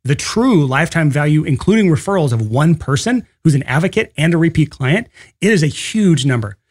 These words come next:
So those people, you should do whatever you can to take care of those people. You should do whatever you can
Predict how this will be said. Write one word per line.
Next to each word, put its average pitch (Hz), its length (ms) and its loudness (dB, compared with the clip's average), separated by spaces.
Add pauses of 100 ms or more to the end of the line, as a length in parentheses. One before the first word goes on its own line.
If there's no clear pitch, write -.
(140)
So - 100 2
those 190 240 2
people, 233 340 -8 (220)
you 269 160 4
should 208 220 -2
do 180 160 2
whatever 208 500 0
you 208 160 0
can 165 420 0 (120)
to 110 100 -2
take 165 320 -2
care 147 160 0
of 135 80 0
those 127 180 0
people. 117 320 -8 (160)
You 185 120 2
should 175 180 0
do 143 140 2
whatever 196 440 0
you 185 180 2
can 151 400 0